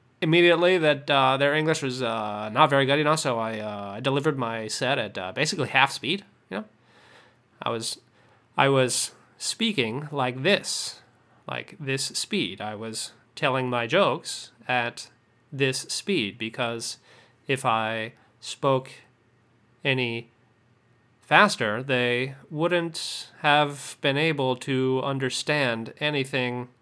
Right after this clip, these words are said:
I was saying. You know, and actually, it wa-, it was a good exercise, you know, 'cause that's, uh, that's a common thing, uh, common, uh, problem a lot of comedians have is, like, their time, they always go too fast, you know.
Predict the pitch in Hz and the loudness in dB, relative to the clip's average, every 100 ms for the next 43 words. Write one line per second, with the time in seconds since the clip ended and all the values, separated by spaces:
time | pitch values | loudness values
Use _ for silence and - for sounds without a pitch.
0 | _ _ _ _ _ - 117 113 110 107 | _ _ _ _ _ -4 -2 -2 -4 -4
1 | - - 135 117 101 90 - - - - | -4 0 0 0 -2 -4 -14 -20 -10 4
2 | 143 147 156 165 156 135 127 - _ _ | 6 8 6 6 4 4 2 -2 _ _
3 | - 262 185 202 202 202 185 196 196 214 | 6 6 10 10 10 8 4 4 4 0
4 | 156 160 156 156 151 151 156 - 151 170 | 2 2 4 4 4 2 -2 -4 -4 -4
5 | 135 - 98 82 - 156 - - - - | -4 -6 -4 -4 -4 -4 -6 -6 -8 -8
6 | - - 156 98 156 160 135 139 143 147 | -8 -8 0 0 0 -2 0 0 -2 -6
7 | 151 147 139 139 151 135 120 107 101 - | -4 -4 0 0 0 0 -6 -4 -8 -4
8 | 110 127 123 127 - 117 143 - 110 135 | -6 -2 -2 -2 -2 -6 -6 -2 -2 -2
9 | - | -4